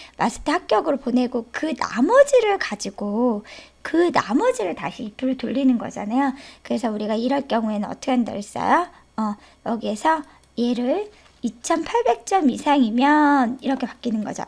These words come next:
이천팔백 점 이상이면, 음,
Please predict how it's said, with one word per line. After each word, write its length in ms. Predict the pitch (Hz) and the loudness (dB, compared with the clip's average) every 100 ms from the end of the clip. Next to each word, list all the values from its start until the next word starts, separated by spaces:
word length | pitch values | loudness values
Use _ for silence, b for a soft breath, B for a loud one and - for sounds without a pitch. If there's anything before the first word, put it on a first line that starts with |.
| - | -10
이천팔백 720 | 208 - 214 262 269 262 247 | -10 -8 -6 -2 0 -2 -4
점 240 | - 302 302 b b b _ | 0 0 0 b b b _
이상이면, 840 | 233 240 285 254 208 233 294 214 - _ _ - | -4 0 2 2 2 2 4 2 -6 _ _ -6
음, 200 | 208 | -4